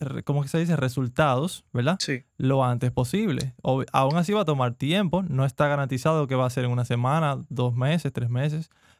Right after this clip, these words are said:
Speaker 1: pero lo que tú puedes estar seguro es que si tú te enfocas en las cosas correctas, te vas a ahorrar mucho camino por delante.
Speaker 2: Tú sabes que para responder la pregunta y no dejarla, no dejarla olvidada,
Speaker 1: Ajá.
Speaker 2: el estar frente a la cámara,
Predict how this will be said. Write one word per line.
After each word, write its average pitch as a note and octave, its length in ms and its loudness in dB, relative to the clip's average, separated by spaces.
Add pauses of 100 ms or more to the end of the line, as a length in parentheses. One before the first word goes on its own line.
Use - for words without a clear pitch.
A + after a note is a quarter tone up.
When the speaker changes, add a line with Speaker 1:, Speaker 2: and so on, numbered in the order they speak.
(100)
Speaker 1:
pero C3+ 160 2
lo C3+ 100 2
que C3 120 0
tú C#3+ 120 -2
puedes F3+ 160 2
estar F3 180 0
seguro D#3 320 2
es C#3+ 60 0
que C#3 120 -2
si C3 100 -2
tú B2+ 140 -6
te C#3+ 40 0
enfocas D3+ 340 0
en C#3+ 80 2
las B2+ 100 0
cosas C#3+ 260 -2
correctas, F3 480 -4 (420)
te C3+ 140 2
vas B2+ 180 2
a D3 40 2
ahorrar C3 200 2
mucho D#3 680 2
camino B2+ 540 -2
por A#2+ 160 -2
delante. - 380 -8 (720)
Speaker 2:
Tú - 120 -4
sabes D#3+ 280 2
que E3+ 280 0
para C#3 380 0 (180)
responder C3+ 500 -2
la D3+ 100 2
pregunta C#3 440 0
y B2 60 2
no B2 140 0
dejarla, C3+ 960 2
no B2+ 100 -6
dejarla C#3 340 2
olvidada, C#3+ 540 2 (400)
Speaker 1:
Ajá. B2 280 0
Speaker 2:
el E3+ 680 4
estar F3 400 2
frente G3+ 600 0
a G3 80 4
la E3+ 140 2
cámara, C3 500 -2